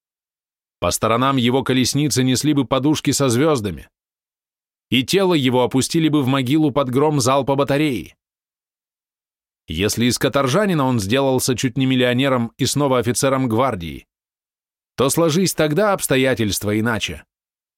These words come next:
Он сделал бы блестящую карьеру. Часть третья. Как пушкинский Герман, он был очень беден.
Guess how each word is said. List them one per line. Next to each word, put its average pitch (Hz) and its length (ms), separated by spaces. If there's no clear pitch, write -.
Он 113 220
сделал 123 460
бы 120 100
блестящую 117 680
карьеру. 113 520
Часть - 460
третья. 107 500
Как 90 240
пушкинский 143 640
Герман, 135 420
он 131 140
был 131 160
очень 123 360
беден. 101 480